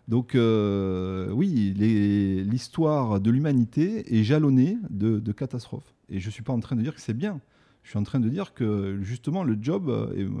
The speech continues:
mon job en particulier, c'est de faire que ça ne puisse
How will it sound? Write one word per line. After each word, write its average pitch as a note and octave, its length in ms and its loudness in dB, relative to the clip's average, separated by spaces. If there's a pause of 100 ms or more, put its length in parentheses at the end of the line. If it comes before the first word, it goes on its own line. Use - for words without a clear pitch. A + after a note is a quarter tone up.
(760)
mon G#2 260 0
job A#2 200 0
en G2+ 80 -2
particulier, A2 640 -6
c'est A2 200 -6
de G2+ 120 -4
faire - 260 -10
que A#2+ 120 -10
ça A2 140 -8
ne G#2 80 -2
puisse - 340 -12